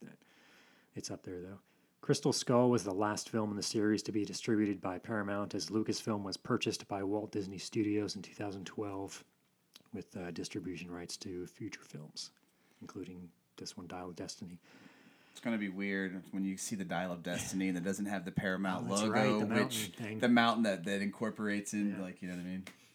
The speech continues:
Speaker 1: It received generally positive, yet some very polarizing reviews. Critics praised the film for the cast, action sequences, and the pulpy tone and soundtrack,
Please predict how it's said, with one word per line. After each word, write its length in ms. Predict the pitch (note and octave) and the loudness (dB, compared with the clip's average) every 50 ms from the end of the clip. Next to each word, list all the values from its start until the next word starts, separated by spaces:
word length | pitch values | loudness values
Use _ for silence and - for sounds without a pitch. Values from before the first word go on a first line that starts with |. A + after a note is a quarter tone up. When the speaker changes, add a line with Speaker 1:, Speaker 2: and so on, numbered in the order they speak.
| _ - _ _ - - - - - - - - - - _ | _ -20 _ _ -20 -20 -20 -20 -20 -20 -20 -20 -20 -8 _
Speaker 1:
It 160 | - D3 D#3+ | -2 0 2
received 440 | C#3 B2+ - - C#3 C#3 C3+ B2 - | 2 2 2 4 6 6 6 6 4
generally 420 | - C3 C3 C3+ C#3+ C#3+ D3 C#3+ C#3 | 4 4 4 6 6 6 6 4 4
positive, 640 | C#3+ - C#3 C3 B2+ A2 B2 B2+ C3 C3 B2+ A2 A2+ | 4 2 0 0 2 4 4 6 6 4 4 4 4
yet 180 | A#2 A#2 - | 2 4 4
some 240 | - - C3+ A#2 G#2+ | 2 2 2 2 4
very 240 | G#2 A2 A2 A2 G#2+ | 6 6 8 8 6
polarizing 760 | G#2 - - B2+ B2 A#2+ A#2 A2 G#2+ A2 A2 G#2+ G2 G#2+ G2+ G2+ | 4 2 0 2 2 4 4 4 4 4 4 2 2 0 -4 -2
reviews. 720 | F#2+ F#2+ E2+ F2 A2 G#2+ G#2 G2+ G2 F#2+ F2+ - - - _ _ - _ _ _ _ _ _ _ | -4 -6 0 2 2 4 4 4 2 0 -2 -4 -8 -8 _ _ -20 _ _ _ _ _ _ _
Critics 320 | - C3+ A#2 A#2 - - | 4 6 6 6 4 0
praised 340 | - - B2 A#2 A#2 A2+ - | 0 4 6 8 8 6 6
the 80 | A2+ | 2
film 300 | G#2+ - C3 A#2+ A#2 A2+ | -2 0 2 2 2 2
for 100 | - - | 2 0
the 100 | A2+ - | -2 -2
cast, 500 | - - - B2+ B2 B2 B2 A#2 - - F#3 - _ | -2 -6 -4 -2 0 0 0 0 -4 -6 -8 -12 _
action 320 | - A#2 G#2+ - - B2 G#2 | -8 -8 -6 -6 -6 -6 -4
sequences, 640 | - - B2+ - - A#2+ - - - A#2 A#2 A2 G#2 | 0 0 0 0 -2 -6 -4 0 2 2 2 2 0
and 100 | G#2+ G#2 | -2 -4
the 60 | G2 | -4
pulpy 340 | - - C3 A#2 - A2 A2 | -2 0 0 2 2 0 -4
tone 480 | - G#2 B2 A#2+ A2+ A2+ A2+ A#2 A#2+ - - _ - | -2 -2 -2 0 0 0 0 -2 -2 -6 -10 _ -10
and 140 | C#3+ G2+ F2+ | -10 -6 -4
soundtrack, 600 | - - C3 C3 C#3 C3+ - - A2+ G#2 G#2 A2 | -4 -2 0 0 0 0 0 -2 -2 -2 -2 -4